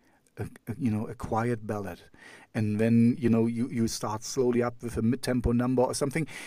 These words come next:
you know, I mean, just see what you come up with maybe for, for three months, and then, then decide how to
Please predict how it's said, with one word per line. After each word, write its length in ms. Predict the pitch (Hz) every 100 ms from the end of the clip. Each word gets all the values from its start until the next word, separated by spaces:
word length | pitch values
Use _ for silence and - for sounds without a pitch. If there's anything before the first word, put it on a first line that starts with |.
| -
you 80 | 143
know, 180 | 175 - - - -
I 80 | 151
mean, 240 | 185 170 - - - - - -
just 300 | 196 - -
see 160 | 208
what 200 | 202 202
you 80 | 170
come 220 | - 151
up 160 | 180 -
with 300 | 226 196 -
maybe 260 | 185 180
for, 300 | 170 - 156
for 160 | 147 143
three 220 | - 151
months, 420 | 139 135 208 247
and 180 | - 127
then, 300 | 131 160 160 -
then 280 | 147 160 151
decide 600 | 139 - 151 143 160 - -
how 260 | - 143 -
to 160 | -